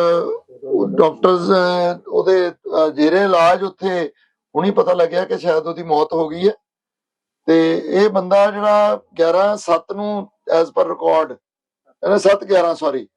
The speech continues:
ਸੱਤ ਨਵੰਬਰ ਨੂੰ ਹੀ ਜੇਲ੍ਹ ਤੋਂ ਆਇਆ। ਉੱਥੇ ਇਹਨੇ ਕਾਫੀ ਆਪਣਾ ਜੋ ਪਤਾ ਲੱਗਿਆ ਕਿ ਕਾਫੀ ਬਾਹਰਲੇ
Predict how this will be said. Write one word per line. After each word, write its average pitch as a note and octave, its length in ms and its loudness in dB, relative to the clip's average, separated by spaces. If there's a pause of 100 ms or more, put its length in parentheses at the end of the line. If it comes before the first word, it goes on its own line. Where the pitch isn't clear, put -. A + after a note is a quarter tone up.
(120)
ਸੱਤ E3 300 -2
ਨਵੰਬਰ F#3 460 -2
ਨੂੰ A3+ 100 -4
ਹੀ A3+ 60 -8
ਜੇਲ੍ਹ G3 260 2
ਤੋਂ G#3 200 -4
ਆਇਆ। D#3+ 300 -2 (420)
ਉੱਥੇ F#3+ 240 0
ਇਹਨੇ A#3 500 2 (640)
ਕਾਫੀ G#3+ 480 2
ਆਪਣਾ G3 560 0 (140)
ਜੋ E3+ 140 -6
ਪਤਾ F3 220 0
ਲੱਗਿਆ F3+ 320 0
ਕਿ G3+ 120 -8
ਕਾਫੀ F#3 460 -4
ਬਾਹਰਲੇ F3+ 760 -2